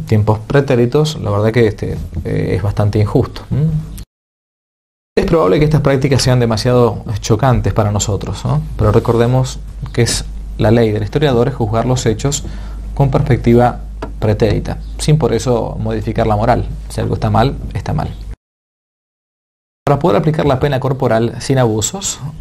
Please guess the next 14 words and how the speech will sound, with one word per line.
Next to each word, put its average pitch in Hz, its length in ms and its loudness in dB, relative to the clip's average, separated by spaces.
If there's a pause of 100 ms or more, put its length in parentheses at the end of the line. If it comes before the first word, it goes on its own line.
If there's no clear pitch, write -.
(140)
debía 113 340 2
tenerse 117 320 0
en 139 60 0
cuenta 117 420 0 (500)
que 113 120 2
no 120 160 4
podía 120 240 2
exponerse 117 480 -2
a 117 40 2
nadie 120 380 4 (140)
a - 60 -2
una 113 200 0
pena 113 240 0
corporal 120 600 0